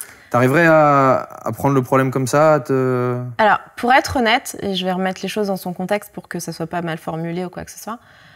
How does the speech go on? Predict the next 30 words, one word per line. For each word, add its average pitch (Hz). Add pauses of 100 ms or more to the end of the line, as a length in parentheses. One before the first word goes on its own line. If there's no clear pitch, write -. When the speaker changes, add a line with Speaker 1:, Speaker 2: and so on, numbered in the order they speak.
(300)
Speaker 2:
euh, 185 (540)
on 220
a 294
la 247
chance, 262
entre 180
guillemets, 175 (500)
euh, 165 (120)
dans 185
mon 170
sport, 233
d'avoir 185
plusieurs 214
fédérations. 175 (760)
Tu -
as 170 (160)
une 185
fédération 185 (200)
dite 170
naturelle, 180 (340)
la 160
mienne, 196
où 170
on 170
a 165
des 160
contrôles 170
antidopage, 170
et 170
cetera. 180